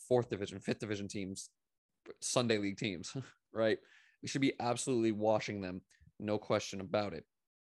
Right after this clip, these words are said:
And then people will point, "Oh, but what about Sac Republic? We just beat them. We just beat them." Sac Repu-, Sac Republic have never beat us. We beat them five zero last year, maybe six zero. I think we beat them three zero this year.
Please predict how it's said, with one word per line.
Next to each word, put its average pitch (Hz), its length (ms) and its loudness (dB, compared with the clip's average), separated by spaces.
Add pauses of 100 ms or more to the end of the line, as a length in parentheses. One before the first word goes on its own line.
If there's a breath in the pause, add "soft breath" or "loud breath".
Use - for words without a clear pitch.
(500)
And 110 80 -2
then 110 120 0
people 110 240 -2
will 107 100 2
point, 110 360 -2
"Oh, 131 180 -2
but - 140 -4
what 139 140 2
about 131 180 0
Sac 123 280 -2
Republic? 117 360 -4
We 117 80 -4
just 117 200 -4
beat 120 180 -2
them. 113 180 2
We 104 80 -4
just 117 140 -6
beat 123 120 -2
them." 107 120 -4 (1120)
Sac 139 200 10
Repu-, 131 360 8 (320)
Sac 135 200 8
Republic 127 300 6
have 113 80 0
never 113 200 4
beat 107 180 6
us. - 240 -6 (600 soft breath)
We 123 60 2
beat 131 140 8
them 135 140 8
five 127 300 10
zero 117 200 8
last 110 300 6
year, 98 120 -2
maybe 104 200 -2
six 113 260 0
zero. 98 220 0
I - 460 -20
think 123 120 2
we 117 60 4
beat 117 100 4
them 107 80 0
three 123 260 2
zero 107 240 2
this 98 160 0
year. 82 220 -8